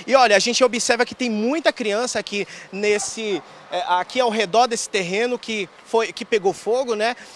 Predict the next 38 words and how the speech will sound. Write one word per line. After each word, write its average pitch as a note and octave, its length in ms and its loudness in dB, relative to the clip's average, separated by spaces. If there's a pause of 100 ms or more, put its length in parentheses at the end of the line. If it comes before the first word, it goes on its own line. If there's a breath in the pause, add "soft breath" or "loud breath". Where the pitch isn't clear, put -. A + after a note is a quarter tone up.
É, A#3 120 4
o A#3 260 -10
que C#4 100 -2
torna A#3+ 320 2
mais A3+ 300 2
perigoso, A#3 600 2
né, G#3+ 140 2
pras A3 240 0
crianças A3+ 540 -2
que B3+ 100 -4
moram A#3 500 6
aqui, G3 320 -2 (240 loud breath)
né, G3 240 6
nesse G#3 320 0
beco, F#3+ 440 4
nessa, G3+ 420 0 (300 loud breath)
nessa G#3 400 2
redondeza G#3+ 1080 4 (320 loud breath)
por A#3+ 160 4
aqui, F3+ 300 2
tá F3+ 160 0
certo? A#3+ 480 2 (340 loud breath)
Então, A#3 460 6 (240 loud breath)
a D#3+ 80 -2
gente A3+ 240 -2
vai A3+ 180 4
ficando B3+ 340 -6
por C#4+ 180 -4
aqui, G#3+ 280 -4
tá F3 140 -2
certo? A#3+ 400 -2 (260 loud breath)
Pra G#3 180 6
esses B3 400 6
e A#3 60 0
outros B3 300 4
detalhes, A#3+ 600 4 (200 loud breath)
você G3 180 2
pode A3 420 4